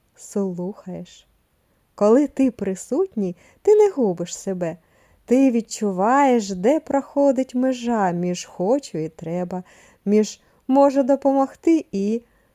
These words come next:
«потребую відпочинку». Що таке рівновага? Рівновага — це стан, коли ти не женишся за щастям і не тікаєш від болю.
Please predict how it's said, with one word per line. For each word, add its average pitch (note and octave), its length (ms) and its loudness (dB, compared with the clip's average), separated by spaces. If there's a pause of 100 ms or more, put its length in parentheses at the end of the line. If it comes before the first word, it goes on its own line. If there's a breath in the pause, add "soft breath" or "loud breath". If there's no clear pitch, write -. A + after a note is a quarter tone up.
(180 soft breath)
«потребую F3+ 840 -4 (200)
відпочинку». F3+ 960 -12 (1500)
Що A4+ 200 0
таке D4+ 300 -2
рівновага? F#3 760 -4 (480)
Рівновага — G3 760 -2
це A#3+ 200 -6
стан, F4+ 400 -6
коли B3 320 -2
ти C#4 340 -2
не A#3 380 0 (460 soft breath)
женишся G#4+ 640 0
за G#3+ 160 0
щастям F3+ 680 -8 (320 soft breath)
і A4 400 8
не G#4 160 4
тікаєш G#4 720 -2
від G3 220 -4
болю. E3 440 -4